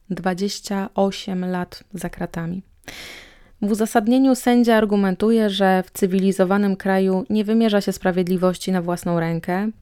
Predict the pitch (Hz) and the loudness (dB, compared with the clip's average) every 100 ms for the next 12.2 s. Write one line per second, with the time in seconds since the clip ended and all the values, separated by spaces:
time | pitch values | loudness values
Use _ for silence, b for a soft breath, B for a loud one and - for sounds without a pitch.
0 | - 196 185 175 185 190 185 190 190 - | -10 -6 -2 -4 -4 -2 0 0 -2 -6
1 | - - 190 - 214 220 190 - 175 - | -6 -4 -2 -2 -2 -2 -6 -6 -8 -8
2 | - 180 180 190 190 196 185 254 202 214 | -4 0 0 2 2 0 -2 -4 -2 0
3 | 269 247 214 - 202 - - 202 202 202 | 0 0 -2 -4 -8 -8 -4 -2 0 0
4 | 196 190 196 185 185 175 202 202 180 185 | 0 0 -2 0 0 2 2 2 0 -2
5 | 175 185 185 - 190 185 B B B - | 0 -2 -4 -2 -2 -2 B B B -8
6 | - 190 185 - - 190 190 180 180 190 | 0 0 0 -6 -2 2 2 0 0 2
7 | 190 185 - 175 180 180 175 - - 196 | 0 0 0 2 2 2 0 -4 -8 -8
8 | - - _ _ - 190 196 196 190 190 | -16 -20 _ _ -4 0 2 2 2 2
9 | 202 - 202 196 185 180 - - 175 180 | -2 -2 0 2 4 2 -2 -10 -4 -2
10 | 196 185 190 196 196 - 196 190 - 196 | 0 0 2 2 0 0 2 2 0 -2
11 | 190 - 180 180 175 - 185 175 170 - | -2 -4 -4 -2 -4 -6 -4 -2 -4 -6
12 | - 180 | -8 -8